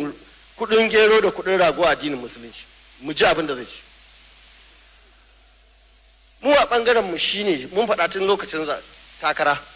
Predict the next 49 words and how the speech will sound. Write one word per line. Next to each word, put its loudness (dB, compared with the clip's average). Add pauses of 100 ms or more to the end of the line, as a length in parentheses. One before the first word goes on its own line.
(420)
tun -2
muna 6
campaign, -2 (840)
ba -16
za 2
mu 2
ƙara 4
masu -4
ƙarfi -6
ƙarfi -2
ba, -6
ko -2
ba 2
za 4
mu -2
hana 2
su -12
su -12
yi -8
ƙarfin -10
ba. -16 (920)
Amma 2
za 4
mu -2
ɗabi -2
dukiyar 0
jama'a 2
shi -4
kenan 0
mu 0
baza 0
musu, -8 (580)
kuma 2
mu 2
yi 2
wa 2
kanmu -2
doka. -12 (1400)
Ka -10
ɗebi 0
naira 4 (160)
dubu -6
ɗari -4
biyu, -8 (340)
dubu -2
ɗari 0
uku -6
ka -6
ba 2